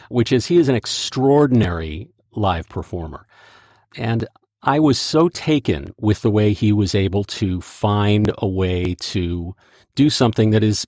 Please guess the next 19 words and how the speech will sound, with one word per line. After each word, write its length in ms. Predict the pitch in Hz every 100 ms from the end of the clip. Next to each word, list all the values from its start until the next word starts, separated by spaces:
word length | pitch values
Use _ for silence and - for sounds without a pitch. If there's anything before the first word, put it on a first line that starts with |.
| _
in 380 | - - 165 131
some 180 | 180 185
ways, 320 | 123 95 - _ _ -
completely 680 | 117 - - 240 233 107 92
different. 360 | 123 117 -
I 40 | 101
mean, 120 | 101
videography 640 | 123 135 117 117 117 113 98
and 100 | 95
live 280 | 98 98
performance 540 | - 101 110 101 92 -
have 200 | 98 -
some 320 | 101 87 85 - _ _ _ _ -
surface 600 | - 156 - 107 - -
similarities, 720 | - 110 95 90 87 87 85 -
but 160 | 95
in, 200 | 95 95
in 180 | - 110
other 340 | 127 127 90